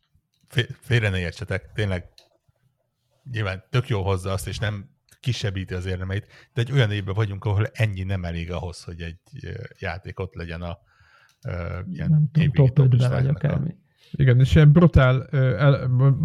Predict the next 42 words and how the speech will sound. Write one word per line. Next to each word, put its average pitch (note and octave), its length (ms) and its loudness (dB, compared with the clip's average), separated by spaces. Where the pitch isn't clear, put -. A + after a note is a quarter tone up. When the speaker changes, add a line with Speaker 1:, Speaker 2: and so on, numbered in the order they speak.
Speaker 3:
b-, A#2 240 4
á, B2+ 160 6
bocsánat, B2+ 380 8
de A#2+ 80 8
hogy B2+ 180 8
mint C3 180 6
termék, B2+ 800 4
meg A#2+ 220 4
nagyot A2+ 340 6
ment G#2+ 280 2
közbe, G#2+ 400 2
tehát G#2+ 240 0
hogy A2+ 220 0
azt C3 300 0
tömegnek B2+ 440 4
is A#2+ 120 2
tetszett, A2+ 440 0
tehát G#2+ 260 0
most A#2+ 180 0
nem B2 120 6
csak B2 180 2
kritikus, B2+ 340 2
Speaker 2:
Ez A#3 80 4
egy B3+ 100 6
Speaker 3:
hanem - 180 6
Speaker 2:
nagyon G3+ 220 8
jó D#3 100 10
Speaker 3:
kritikus, C#3 200 10
Speaker 2:
játék C3+ 160 8
Speaker 3:
ez D3 80 8
egy D#3 80 8
Speaker 2:
volt, D#3+ 120 6
Speaker 3:
jó E3+ 80 6
Speaker 2:
tényleg. C3+ 200 6
Speaker 3:
játék. - 340 2
Igen, D3 280 6
és, C3+ 380 0
és F#3+ 140 -2
nem D#4+ 200 0
került B2+ 300 4
föl C3 120 4
sehová. A#2+ 460 4